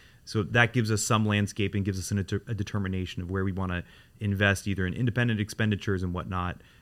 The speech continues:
and through whatever appropriate legal channels to get involved in a race. And quite often, we are usually the biggest kind of state legislative political spender outside of, let's say, a, an official party entity. Um, there's groups like A F P and some others that have,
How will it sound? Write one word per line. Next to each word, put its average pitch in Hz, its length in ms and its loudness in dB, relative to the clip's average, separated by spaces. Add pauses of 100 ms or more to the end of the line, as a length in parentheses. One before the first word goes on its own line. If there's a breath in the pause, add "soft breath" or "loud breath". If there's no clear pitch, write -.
and 98 140 -2
through 95 240 -2
whatever 104 380 4
appropriate 95 580 0
legal 98 240 -2
channels 87 440 -4
to - 100 -12
get 117 220 4
involved 107 300 4
in 95 60 2
a 90 60 0
race. 90 300 0
And 95 180 0 (320 soft breath)
quite 165 220 4
often, 127 420 4 (100)
we 120 140 2
are 123 40 4
usually 123 340 4
the 110 100 2
biggest 107 520 2
kind 107 140 -2
of 92 80 -4
state - 240 -2
legislative 98 460 0
political 98 360 -4
spender 101 640 2 (400 soft breath)
outside 104 440 4
of, 92 80 0
let's 98 180 0
say, 98 120 4
a, 92 160 2
an 107 100 0
official 98 400 -2
party 92 500 -4
entity. 90 580 -4 (400 soft breath)
Um, 95 460 2
there's 120 140 4
groups - 220 4
like 151 120 4
A 135 120 6
F 117 120 4
P 123 200 4
and 113 100 4
some 110 100 2
others 107 220 6
that 107 100 4
have, 98 140 2